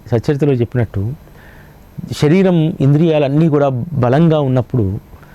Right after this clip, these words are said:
ఏం చేస్తామంటే సంపాదన పైన, దానిపైన పెడతాం దృష్టి. ఎప్పుడైతే ఇంద్రియాలు బలహీనమైపోయి శరీరం బలహీనమైపోతుందో అప్పుడు మొదలు పెడతాం,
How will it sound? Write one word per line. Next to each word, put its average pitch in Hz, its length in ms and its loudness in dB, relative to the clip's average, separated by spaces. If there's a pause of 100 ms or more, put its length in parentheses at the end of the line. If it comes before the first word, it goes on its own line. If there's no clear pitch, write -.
(260)
ఏం 147 140 4
చేస్తామంటే 123 840 0 (100)
సంపాదన 127 460 0
పైన, 120 220 0
దానిపైన 110 380 -2
పెడతాం 101 340 -2
దృష్టి. - 360 -10 (600)
ఎప్పుడైతే 151 640 2
ఇంద్రియాలు 147 440 2
బలహీనమైపోయి 131 680 0
శరీరం 131 380 -2
బలహీనమైపోతుందో 131 920 0 (1120)
అప్పుడు 156 320 0
మొదలు 135 300 2
పెడతాం, 123 380 -2